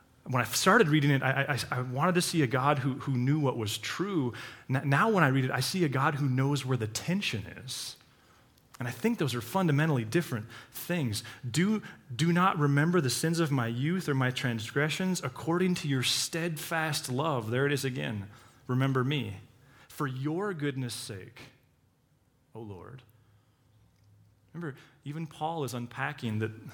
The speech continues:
that the, the confidence we can have in, in God is because of the fa-, the faithfulness of Jesus. Like, that God's character is such that God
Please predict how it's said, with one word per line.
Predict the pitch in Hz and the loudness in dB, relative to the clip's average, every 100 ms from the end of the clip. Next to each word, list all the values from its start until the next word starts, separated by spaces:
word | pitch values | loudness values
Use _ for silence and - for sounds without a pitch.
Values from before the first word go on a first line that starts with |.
| - - - - _ | -20 -20 -20 -20 _
that | - 110 | -8 -6
the, | 120 - - - - - - | -8 -12 -16 -18 -20 -12 -10
the | |
confidence | 123 - 160 180 151 - | -6 0 0 2 -2 0
we | 127 | -2
can | 131 | -2
have | 120 123 117 | 0 0 0
in, | 113 110 | -4 -2
in | 120 107 | -4 -2
God | 107 143 | -2 0
is | 139 | 0
because | 107 123 127 | -2 -4 -4
of | 110 | -4
the | 107 | -6
fa-, | - - - - | -8 -10 -10 -10
the | 117 | -10
faithfulness | 110 - - 139 151 - 156 139 131 - | -10 -10 -6 -6 -6 -8 -4 -2 -2 -4
of | 120 104 | -8 -10
Jesus. | - 104 127 165 90 98 - - - - _ - - - - - - _ - - _ _ _ | -10 -6 -4 -4 -6 -8 -8 -8 -12 -16 _ -20 -20 -20 -20 -20 -20 _ -20 -20 _ _ _
Like, | 110 107 - | -12 -12 -6
that | 113 127 | -6 -2
God's | 127 131 170 147 | -2 2 0 0
character | - - 147 156 156 123 | -6 -2 0 0 0 -4
is | 120 110 | -2 -4
such | - 120 - | 0 0 0
that | - 101 - | -6 -10 -8
God | 127 135 160 143 | -6 -4 -4 -4